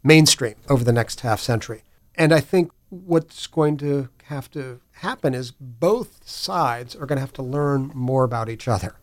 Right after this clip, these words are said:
Sort of those outside of the community are going to have to learn what a really thick Jewish culture looks like, what a culture looks like that is premised not on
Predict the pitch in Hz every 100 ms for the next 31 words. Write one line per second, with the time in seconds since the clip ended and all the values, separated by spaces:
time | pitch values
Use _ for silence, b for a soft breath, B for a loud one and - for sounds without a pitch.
0 | _ - 151 123 - _ - 147 165 156
1 | - 175 220 214 - 147 135 143 - 143
2 | 139 135 - 139 143 127 151 - 139 131
3 | 131 127 _ _ _ _ _ 247 139 135
4 | 170 - 151 151 143 143 135 147 147 -
5 | - 160 - - - 143 139 - 151 139
6 | 143 123 135 - - - - _ _ _
7 | 147 165 - 180 175 165 156 - 160 147
8 | - 151 - 151 - 156 147 143 - 143
9 | 151 151 135 127